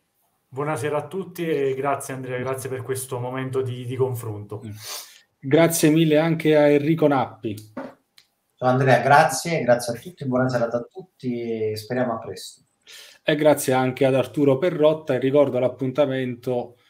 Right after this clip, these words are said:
Speaker 2: eh, il suo sempre su Twitch, sul canale Team Foratini, Insert Coin, insieme a,
Speaker 3: <laughs>
Speaker 2: a Chiara Scalera. Io sono stato ospite della, della prima puntata della nuova,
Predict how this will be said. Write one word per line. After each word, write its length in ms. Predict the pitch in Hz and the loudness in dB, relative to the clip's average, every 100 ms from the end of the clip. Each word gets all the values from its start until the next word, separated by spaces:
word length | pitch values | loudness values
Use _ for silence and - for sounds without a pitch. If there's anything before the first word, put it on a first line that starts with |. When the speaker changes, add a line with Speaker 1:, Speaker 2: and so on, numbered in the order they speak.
| _ _ | _ _
Speaker 2:
eh, 120 | 123 | -10
il 120 | 117 | -10
suo 220 | 107 143 120 | -4 -2 2
sempre 280 | 143 135 | 2 2
su 200 | 117 139 | -2 -4
Twitch, 400 | 135 131 110 - 113 | -4 -4 -4 -6 -8
sul 160 | 110 | -6
canale 240 | 123 135 127 | -4 -2 -2
Team 180 | 135 | -2
Foratini, 520 | 117 135 160 139 120 135 | -4 -4 -4 -4 -2 0
Insert 320 | 139 143 143 | -2 -4 -8
Coin, 220 | 117 117 | -8 -8
insieme 400 | 117 117 131 123 | -8 -8 -6 -6
a, 160 | 117 120 | -4 -6
Speaker 3:
<laughs> 440 | 123 - - - | -2 0 0 -2
Speaker 2:
a 260 | - 120 117 | -6 -4 -4
Chiara 280 | - 123 117 | -2 0 0
Scalera. 420 | - 135 117 107 | 0 -2 -2 -2
Io 120 | 117 | -2
sono 180 | 113 120 | -4 -6
stato 320 | 110 123 117 | -6 -4 -2
ospite 520 | 120 120 - - 113 113 | -2 -2 -4 -8 -4 -2
della, 420 | 113 110 113 110 | -2 -4 -4 -4
della 280 | 139 123 120 | -2 0 0
prima 180 | 117 135 | 0 0
puntata 400 | 123 120 120 117 | -2 0 0 0
della 220 | 113 117 | -4 -4
nuova, 300 | 117 127 123 | -4 -4 -4